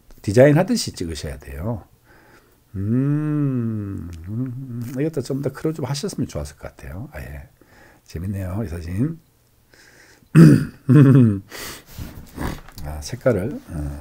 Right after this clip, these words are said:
오래된 것들, 낡은 것들로부터, 어, 잘 다루시는 것 같아요. 토키코라고 하는 브레이크 패드가 있나 보죠. 브레이크 <clears throat> 캘리퍼가. 예.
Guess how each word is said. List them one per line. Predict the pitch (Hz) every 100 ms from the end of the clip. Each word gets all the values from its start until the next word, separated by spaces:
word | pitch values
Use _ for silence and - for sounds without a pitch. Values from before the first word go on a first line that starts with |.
| -
오래된 | 131 101 82
것들, | 80 - 80 -
낡은 | 104 131 117
것들로부터, | 87 - 73 71 - - 175 -
어, | - - - _ _ _ - - - - _
잘 | - 76 85 139 - _
다루시는 | - 76 - 71
것 | -
같아요. | - -
토키코라고 | - - 247 - 180 98 87 87
하는 | 76 85 -
브레이크 | 90 78 - -
패드가 | 80 78
있나 | 69 71
보죠. | - 123
브레이크 | - 78 - 98 - 123
<clears throat> | 104 80
캘리퍼가. | - 90 92 - 87 104 147 _ _ - - _ _ _ -
예. | 71 65 -